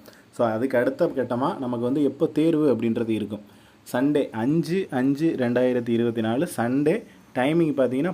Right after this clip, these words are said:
பத்துல இருந்து பன்னிரெண்டு முப்பது வரையும் அப்படின்றது டைமிங், எக்ஸாமோட எக்ஸாக்ட் டைமிங் இதுதான்.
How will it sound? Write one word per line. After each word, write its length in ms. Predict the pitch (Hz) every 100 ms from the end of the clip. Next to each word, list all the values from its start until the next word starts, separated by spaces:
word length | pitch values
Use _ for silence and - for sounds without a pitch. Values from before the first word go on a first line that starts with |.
| -
பத்துல 360 | 120 - 143
இருந்து 220 | 135 170
பன்னிரெண்டு 440 | 165 131 131 135 127
முப்பது 400 | 117 - 135 113
வரையும் 380 | 110 113 113 -
அப்படின்றது 800 | 101 95 98 101 110 165 117 92 -
டைமிங், 340 | 110 113 107 107
எக்ஸாமோட 680 | 110 113 127 135 117 139 202 - - -
எக்ஸாக்ட் 540 | 117 131 175 170 170
டைமிங் 500 | 143 113 107 101 92
இதுதான். 320 | 107 92 87